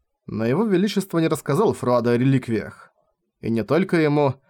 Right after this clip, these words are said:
он не упомянул об этом даже своим доверенным подчинённым. Он действительно слишком заботлив.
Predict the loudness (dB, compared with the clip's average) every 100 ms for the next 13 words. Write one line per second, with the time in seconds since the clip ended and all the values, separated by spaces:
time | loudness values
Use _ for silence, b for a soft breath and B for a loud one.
0 | b b 0 2 4 2 0 0 2 4
1 | 2 2 0 0 0 0 -2 0 0 0
2 | 0 2 2 2 0 -2 -4 0 2 0
3 | -2 -8 -18 _ _ _ _ _ _ 0
4 | 2 2 0 -4 -4 -2 0 2 2 0
5 | 0 -4 -2 -2 0 0 0 0 0 -4
6 | -10 -18 -20